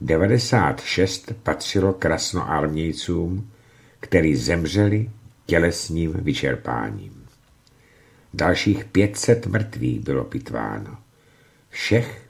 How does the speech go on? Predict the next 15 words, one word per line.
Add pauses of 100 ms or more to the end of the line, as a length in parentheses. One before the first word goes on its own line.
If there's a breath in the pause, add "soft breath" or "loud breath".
(120)
pět
set
odešlo
se
smrt-, (160)
světa
smrtí
hladem. (1700 loud breath)
A
to
ještě
lékaři (520)
zkoušeli
všelijaké
prostředky.